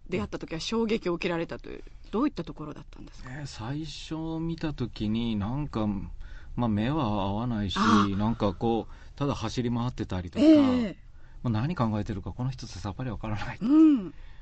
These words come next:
Speaker 2: なんですけど、なんかね、こう、ボランティアで行ってた
Speaker 1: はい。
Speaker 2: ところのその指導してくれる先生が、そのファーって走り回ってる子供、
Speaker 1: はい。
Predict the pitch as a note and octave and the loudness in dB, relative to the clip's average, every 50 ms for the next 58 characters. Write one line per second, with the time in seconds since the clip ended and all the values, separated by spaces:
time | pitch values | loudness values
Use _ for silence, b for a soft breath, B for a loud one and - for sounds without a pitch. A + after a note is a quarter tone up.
0 | b b B2+ C#3+ E3 D3+ A2+ G2 - - - - G#2 F#2 F2 A2 B2 C3+ B2+ A2 | b b 0 0 2 2 0 -2 -4 -6 -4 -2 -2 0 2 2 4 4 4 4
1 | G2 F2+ E2+ E2+ E2+ E2+ E2 - - - - - F#3 F3+ D#3+ D3+ D3 D3 A2 G#2 | 2 0 0 -2 -4 -6 -8 -10 -14 -14 -12 -10 -8 -6 -4 -6 -4 -2 -2 -2
2 | G#2+ G#2+ G2 F2+ - - A2+ G#2+ G#2+ G#2 G2+ A2+ B2 C3 C3 D3 E3 D#3+ C#3 A#2 | -2 -2 -4 -4 -6 -6 -6 -4 -4 -4 -4 -2 0 0 2 0 0 0 0 0
3 | G#2+ G2 G2 F#2+ F#2+ F#2+ G2 F2 G2+ A#2+ A#2+ G#2 G2 G#2+ - - D3 C#3+ - - | 2 0 0 -2 -2 -4 -4 -4 -2 0 0 0 0 -2 -2 -2 -4 -2 -2 -2
4 | G2 F#2+ F#2+ - - - - - - - - - - - A#2+ G#2 - A2+ A2 G#2+ | -4 -2 0 0 0 0 -2 -4 -8 -10 -12 -12 -8 -8 -8 -6 -4 -2 -2 0
5 | G#2+ G#2 F#2+ - A#2 G#2 F#2+ F#2+ A#2+ G#2+ B2 B2 A#2+ B2 B2 A#2 A2 - - - | 0 -2 -2 -2 -2 -2 -2 -2 -2 -2 0 0 0 -2 -2 -4 -6 -8 -6 -6
6 | B2+ A2 - A#2 A2+ A2+ A2 A2 - - A2 G#2 G2 - G#2+ G2+ F#2 G#2+ A#2 A2+ | -6 -4 -4 -4 -4 -2 -4 -4 -6 -6 -6 -6 -6 -4 -6 -6 -6 -6 -6 -6
7 | G2+ - - A#2+ G#2+ B2+ D3 D3+ D#3+ E3 D#3+ C3+ B2+ B2+ - C#3+ C#3+ C#3+ D3 D#3 | -6 -6 -4 -4 -4 -4 -4 -4 -4 -4 -4 -4 -6 -4 -2 0 0 0 0 -2
8 | D3+ - G#2 G2 - G2 F#2+ G2 G2+ - A#3 B3 D4+ D4 B3 G3+ | -4 -4 -6 -4 -4 -6 -6 -4 -4 -2 6 8 8 8 8 6